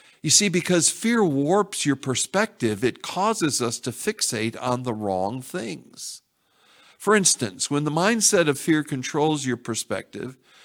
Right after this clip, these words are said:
you often operate from one of these three reasons. Number one,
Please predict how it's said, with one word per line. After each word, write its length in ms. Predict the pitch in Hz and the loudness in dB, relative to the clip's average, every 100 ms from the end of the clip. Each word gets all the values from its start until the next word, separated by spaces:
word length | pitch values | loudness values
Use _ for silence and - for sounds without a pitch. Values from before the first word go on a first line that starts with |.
| - - _ | -20 -20 _
you 140 | 131 | -4
often 520 | 135 175 208 - 196 185 | -2 0 -2 -2 -6 -4
operate 560 | 135 117 - 113 131 127 | -2 0 0 0 0 -2
from 260 | 131 110 | -6 -6
one 260 | 110 127 165 | -2 -2 -2
of 180 | 160 123 | -4 -2
these 380 | 127 127 127 | 0 0 -2
three 600 | - - - 147 156 160 | -4 -10 -10 -4 -2 -2
reasons. 720 | 143 120 117 120 101 95 - - | -2 0 2 2 -2 -6 -10 -10
Number 220 | 98 123 | -4 -2
one, 540 | 131 101 98 139 160 | 0 0 0 -2 -8